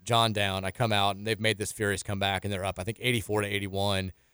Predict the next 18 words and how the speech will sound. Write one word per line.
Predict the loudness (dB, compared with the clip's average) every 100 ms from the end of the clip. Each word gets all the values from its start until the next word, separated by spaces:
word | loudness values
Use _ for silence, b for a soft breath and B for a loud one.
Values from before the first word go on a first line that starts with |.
| _ -2
And | 0
I, | 0
I'm | -2
checking | 2 4 4
the |
score, | 2 6 6 6
and |
I'm | 2
like, | 2
"Oh, | 8 8
they're | 8 4
up | 2
three | 0 0 2
with, | 2 -2
like, | -4
twenty | -4 -4 -2
seconds | -2 -4 -4 -4
left." | 0 -2